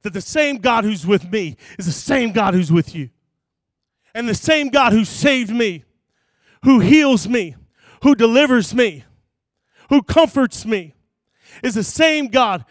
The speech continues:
who can heal, deliver, comfort you.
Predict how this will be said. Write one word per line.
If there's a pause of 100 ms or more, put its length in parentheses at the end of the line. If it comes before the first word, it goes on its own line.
(120)
who
can
heal, (640)
deliver, (840)
comfort (640)
you.